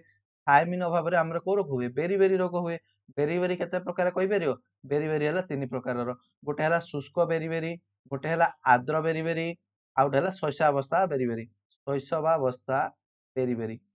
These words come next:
ଓକେ, ଏଇଭଳି ଭାବେ ବେରି ବେରି ତିନି ପ୍ରକାରର। ଆଉ ବେରି ବେରି କାହା ଦ୍ୱାରା ହୁଏ? ଥାୟାମିନ ଦ୍ୱାରା ହେଇଥାଏ। ଥାୟାମିନ ଅଭାବରେ ହୁଏ, ଦ୍ୱାରା ନୁହେଁ, ଥାୟାମିନ ଅଭାବରେ ହୁଏ। ରାଇବୋଫ୍ଲାଭିନ ର ଉତ୍ତମ ଆଧାର ହଉଛି ଡ୍ୟାସ୍। ଦେଖ, ରାଇବୋଫ୍ଲାଭିନ ର ଉତ୍ତମ ଆଧାର ହଉଛି ଖମିର।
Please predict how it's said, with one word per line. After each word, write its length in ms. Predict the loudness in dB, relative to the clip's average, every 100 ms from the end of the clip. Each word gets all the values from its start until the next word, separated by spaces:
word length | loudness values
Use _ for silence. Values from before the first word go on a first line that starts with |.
| _ -10
ଓକେ, 180 | -8 -10 -14 _ -4
ଏଇଭଳି 240 | 0 2
ଭାବେ 220 | 2 2
ବେରି 220 | 0 0 0
ବେରି 180 | -2
ତିନି 260 | -4 -6 -6
ପ୍ରକାରର। 520 | -6 -4 -2 -2 -6 -10 _ _ -2
ଆଉ 80 |
ବେରି 220 | 0 0 0
ବେରି 160 | -4
କାହା 200 | -2 0
ଦ୍ୱାରା 200 | 0 0 0
ହୁଏ? 140 | -4 -6 _ _ 4
ଥାୟାମିନ 320 | 6 6 2 0
ଦ୍ୱାରା 240 | 2 2 0 _ -14
ହେଇଥାଏ। 260 | -12 -12 -16 _ _ _ _ _ _ _ _ _ 6
ଥାୟାମିନ 280 | 6 4 0
ଅଭାବରେ 440 | 4 10 10 10 2
ହୁଏ, 140 | 0
ଦ୍ୱାରା 380 | -2 2 6 6 4
ନୁହେଁ, 200 | -2 -10 -12
ଥାୟାମିନ 320 | -10 -8 -12 -12 -2
ଅଭାବରେ 360 | 4 4 4 -2
ହୁଏ। 140 | -8 -16 _ _ _
ରାଇବୋଫ୍ଲାଭିନ 760 | 6 8 8 2 0 0 2 2
ର 60 | 0
ଉତ୍ତମ 320 | 0 0 2
ଆଧାର 300 | 2 2 0 0
ହଉଛି 240 | -2 -4
ଡ୍ୟାସ୍। 240 | -6 -6 -10 _ _ _ -6
ଦେଖ, 100 | 4
ରାଇବୋଫ୍ଲାଭିନ 580 | 6 6 2 -4 -4 -2
ର 80 | -4
ଉତ୍ତମ 260 | -4 -4 0
ଆଧାର 240 | 0 2 0
ହଉଛି 200 | -2 -6
ଖମିର। 300 | -8 -6 -6